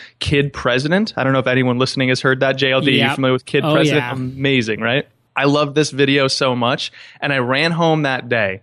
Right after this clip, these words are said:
Speaker 1: And I showed it to my friends, and I was, I was, like, hyping it to them. I was selling it as the greatest video
Speaker 2: <laughs>
Speaker 1: that they'd ever seen in their lives. And right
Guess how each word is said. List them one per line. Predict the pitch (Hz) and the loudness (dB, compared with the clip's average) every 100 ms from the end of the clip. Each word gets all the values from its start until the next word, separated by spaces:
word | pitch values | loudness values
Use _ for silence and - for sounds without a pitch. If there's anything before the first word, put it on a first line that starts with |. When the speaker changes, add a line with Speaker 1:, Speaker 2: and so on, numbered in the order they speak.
| _ - - - _ | _ -20 -20 -20 _
Speaker 1:
And | 135 131 | -4 -2
I | 127 | -2
showed | - 170 190 196 | 0 2 4 4
it | 185 | 2
to | 160 | -2
my | 147 143 | 0 -2
friends, | - 160 143 127 | -2 -2 -2 0
and | 131 | 0
I | 139 | 2
was, | 143 - - | 0 0 0
I | 156 | 0
was, | 156 | 2
like, | 151 | 0
hyping | - 196 180 127 | 0 0 0 -2
it | 113 | -4
to | 110 | -4
them. | 107 113 | -2 0
I | |
was | 135 - | 0 2
selling | 185 196 175 | 2 2 2
it | 139 | 0
as | 123 120 | -2 -2
the | 139 160 | -2 0
greatest | 147 151 131 127 | 2 2 2 2
video | 123 123 110 | 2 4 2
Speaker 2:
<laughs> | |
Speaker 1:
that | 107 113 - | 2 -2 0
they'd | 123 123 - - - _ | 0 2 -2 -6 -20 _
ever | 156 143 143 | 0 2 2
seen | - 135 | 0 -2
in | 127 | 0
their | 117 | 0
lives. | 117 117 110 104 139 | 2 2 0 -2 -6
And | 131 117 131 | -4 0 2
right | 170 214 | 2 0